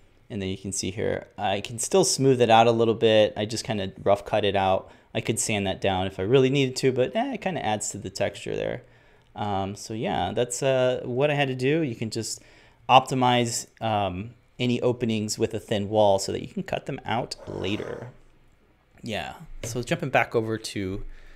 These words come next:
uh, Cura, we can see here that, uh,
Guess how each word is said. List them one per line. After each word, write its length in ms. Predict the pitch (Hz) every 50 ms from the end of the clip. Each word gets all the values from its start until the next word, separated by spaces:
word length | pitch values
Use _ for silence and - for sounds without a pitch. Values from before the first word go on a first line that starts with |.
| - - - - - -
uh, 200 | - 123 104 107
Cura, 480 | 107 - - 196 185 170 156 160 165 165 - - _ _ _ _ _ _ _ _ _ _ _ _ _ _ _ _ _ _ _ _ _ _ _ _ _ _ _ _ _ _ _ _ _ _ _ _ _ _ - _ _ _ _ _ _ -
we 80 | 160 135
can 160 | - - 123
see 260 | - - - - 113
here 300 | 110 123 113 110 110 110
that, 440 | 107 107 104 104 101 - - - -
uh, 300 | - - - 50 -